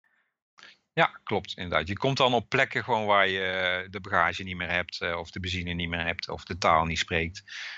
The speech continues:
Eh, dus het is heel erg belangrijk om, eh, om een goede bestemming uit te, uit te stippelen of een goede bestemming te definiëren en een route daar naartoe. En je daar zoveel mogelijk aan vasthouden.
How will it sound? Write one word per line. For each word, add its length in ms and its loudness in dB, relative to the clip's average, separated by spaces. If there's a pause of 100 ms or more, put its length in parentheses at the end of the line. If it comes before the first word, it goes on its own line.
(180)
Eh, 160 -4
dus 140 0
het 100 -2
is 140 4
heel 280 6
erg 220 4
belangrijk 680 2
om, 240 -6
eh, 360 0
om 180 -10
een 400 -6
goede 240 0
bestemming 580 4
uit 220 2
te, 460 0 (460)
uit 180 2
te 80 -4
stippelen 420 0
of 100 -4
een 100 -4
goede 200 2
bestemming 380 0
te 100 -2
definiëren 560 0 (420)
en 120 -2
een 80 2
route 240 2
daar 200 6
naartoe. 360 -2 (360)
En 120 2
je 120 6
daar 240 6
zoveel 640 2
mogelijk 420 2
aan 140 0
vasthouden. 640 -2